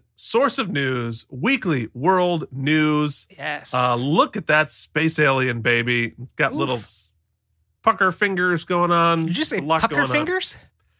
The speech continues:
Speaker 1: Yeah.
Speaker 2: All right.
Speaker 1: It, it's got a little sucker
Speaker 2: I
Speaker 1: thing. It's a
Speaker 2: loved the Weekly World News. Read it c-, pretty consistently. So I'm, I'm so, I'm so thankful you brought that back.
Speaker 1: Yeah. Well, I'm sure you've already read this issue, but there it is. Uh, new segment.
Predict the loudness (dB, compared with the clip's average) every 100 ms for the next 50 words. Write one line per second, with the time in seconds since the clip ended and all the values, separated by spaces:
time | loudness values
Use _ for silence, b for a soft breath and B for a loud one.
0 | _ _ _ 0 2 2 0 -6 -8 -4
1 | -2 -4 -2 -6 -4 -4 0 0 2 2
2 | 4 2 0 -4 -4 -8 -8 -2 2 2
3 | 0 0 0 -2 -4 -4 -4 -4 -4 -2
4 | 0 0 -2 -8 _ _ _ -14 -4 -4
5 | -2 -4 -4 -6 -12 -8 -6 -6 -8 -6
6 | -4 -2 -2 -4 -2 -2 0 0 -2 -4
7 | -8 -6 -8 -8 -10 -12 -16 _ _ _
8 | _ _ -2 0 2 2 0 2 0 0
9 | 0 0 2 0 0 0 -2 -2 -4 -6
10 | -4 -6 -6 -8 -8 -4 -4 -6 _ -2
11 | 2 2 2 0 -2 -6 b b b 0
12 | 2 0 0 0 2 2 2 0 -2